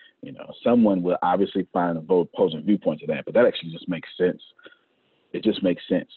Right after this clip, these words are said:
When you put humans in a win or death situation,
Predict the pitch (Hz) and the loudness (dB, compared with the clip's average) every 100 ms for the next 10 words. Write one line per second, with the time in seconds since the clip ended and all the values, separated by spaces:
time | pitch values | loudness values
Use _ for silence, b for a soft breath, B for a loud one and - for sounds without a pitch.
0 | _ 98 95 90 110 165 - 151 139 - | _ -4 -2 2 4 2 2 2 2 0
1 | 175 151 98 73 - - _ _ _ _ | 4 4 4 0 -12 -20 _ _ _ _
2 | _ _ _ _ _ _ _ 104 98 87 | _ _ _ _ _ _ _ 0 2 0
3 | 85 80 87 120 143 151 160 - 113 95 | -2 -6 0 4 6 6 4 2 0 0
4 | - - 139 - - _ - - - 110 | -4 0 2 2 -2 _ -20 -14 -6 -4
5 | - 107 104 87 - - | -2 -2 -2 -2 -12 -20